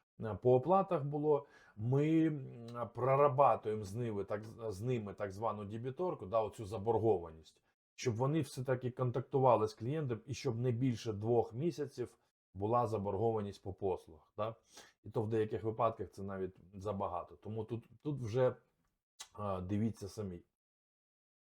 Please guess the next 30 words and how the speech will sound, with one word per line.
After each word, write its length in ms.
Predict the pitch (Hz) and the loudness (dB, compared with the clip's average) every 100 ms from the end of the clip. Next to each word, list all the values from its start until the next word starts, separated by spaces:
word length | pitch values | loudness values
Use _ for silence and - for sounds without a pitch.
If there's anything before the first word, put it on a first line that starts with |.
| _ - | _ -4
Значить, 360 | 135 143 120 | 0 0 2
е, 100 | 151 | 4
ось 380 | 139 147 165 147 | 6 8 8 8
у 60 | 156 | 2
нас 260 | 135 131 | 2 0
ми 180 | 139 135 | -4 -2
вказуємо 480 | 131 156 123 120 120 | 2 4 4 4 -2
про 120 | - | -4
те, 160 | 127 127 | 0 -2
що 180 | - 123 | 0 -2
у 40 | |
нас 180 | 123 101 | -2 -4
в 100 | 90 | 0
додатку 540 | 131 123 123 - 117 | 4 8 6 4 2
один 360 | 120 110 113 98 | 2 2 -2 -2
до 80 | 101 | -6
цього 280 | 117 101 | -4 -2
договору, 680 | 104 117 101 104 101 101 98 | 2 6 6 4 2 0 0
е, 460 | 98 101 101 101 95 95 | -2 -4 -2 0 -2 -4
прописана 540 | 107 120 107 117 123 | -6 -4 -6 -4 -2
вартість, 460 | 147 180 156 104 110 | 0 0 -2 -14 -14
і 60 | |
згідно 360 | 98 117 110 107 | -6 -4 -4 -6
з 60 | - | -2
цього 260 | 147 123 | 0 0
він 180 | 98 104 | -2 -8
сплачує, 640 | - 113 113 113 104 101 | -4 0 2 0 -4 -4
е, 560 | 101 107 98 98 95 95 | -6 -8 -6 -4 -4 -6
свої 340 | - 104 110 | -4 -2 -2
послуги. 560 | 101 95 92 - 85 | -2 -2 -4 -6 -20